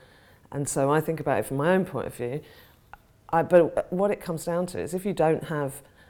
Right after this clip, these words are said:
conflicts of interest, then you don't really have interest. And then, so then you are distant. And that, that seems to me to be, what we need to be talking about is people with a direct interest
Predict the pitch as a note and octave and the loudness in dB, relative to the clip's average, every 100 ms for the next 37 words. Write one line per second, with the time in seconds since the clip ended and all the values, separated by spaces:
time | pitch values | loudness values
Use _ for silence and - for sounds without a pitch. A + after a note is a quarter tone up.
0 | _ _ - D3+ D3 A2 - A#2+ A#2 - | _ _ -4 -4 -2 -6 -4 -4 -4 -6
1 | A#2+ - C#3 C#3+ E3+ - C3+ B2 C#3 B2+ | -8 -4 -2 0 -2 -2 -4 -4 -4 -8
2 | B2+ D#3+ F3+ - C3 - - _ _ D#3 | -8 -8 -8 -8 -16 -20 -20 _ _ -6
3 | D3 D3+ C#3+ D#3+ C#3+ - G#3 G#3+ F3+ E3+ | -2 2 2 2 0 2 6 8 8 8
4 | D3+ D3+ D#3+ C#3 - A#3 A3+ B2 F#2 - | 6 6 6 2 0 0 0 -4 -4 -8
5 | - - - D3+ D3+ E3 - - C#3+ - | -20 -20 -6 0 4 4 2 -8 -12 -10
6 | C#3 E3 E3 - - D3+ C#3 - C#3+ D3 | 4 4 4 0 0 2 2 0 2 4
7 | C3+ C#3 C#3+ C#3 C3+ - - - - D#3+ | 2 0 2 2 0 -8 -20 -12 4 6
8 | E3 E3 E3 C3+ D3 A#2+ A#2+ - A2 - | 6 4 2 0 -4 -2 -2 -2 -4 -6
9 | - _ - G#3 F3+ D#3+ D3 C#3+ C#3 C#3 | -20 _ -2 0 2 2 2 2 2 2
10 | C3+ - C#3 B2 - A2+ - - - | 0 -4 -6 -6 -8 -12 -12 -20 -20